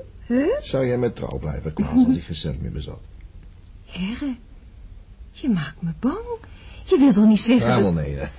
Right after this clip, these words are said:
Speaker 2: <laughs> Natuurlijk niks aan de hand, zeg.
Speaker 1: Oh.
Speaker 2: Nee, nee. De auto blijft rijden. En je nieuwe Parijse laarsjes en kantenbroekjes zijn gegarandeerd.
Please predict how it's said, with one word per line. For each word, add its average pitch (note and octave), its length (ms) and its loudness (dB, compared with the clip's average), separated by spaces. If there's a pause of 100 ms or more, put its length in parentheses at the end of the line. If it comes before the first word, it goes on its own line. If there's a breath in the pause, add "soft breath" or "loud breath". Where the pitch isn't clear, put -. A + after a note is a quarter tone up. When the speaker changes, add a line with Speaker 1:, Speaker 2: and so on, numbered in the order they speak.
Speaker 2:
<laughs> - 160 -14
Natuurlijk - 340 -16
niks - 180 -10
aan - 60 -10
de - 60 -14
hand, - 220 -12
zeg. - 140 -14 (120)
Speaker 1:
Oh. G3+ 100 -6 (1080 loud breath)
Speaker 2:
Nee, - 220 -10 (160)
nee. C2 140 -12 (420)
De - 80 -10
auto G#2 260 2
blijft F2+ 240 0
rijden. A2 460 0 (800 soft breath)
En D#2+ 140 -6
je D#2+ 60 -2
nieuwe F2+ 200 -2
Parijse F2 400 -2
laarsjes F#2+ 460 -4
en D#2 140 -2
kantenbroekjes E2+ 640 -4
zijn D2 180 -4
gegarandeerd. G3 1000 2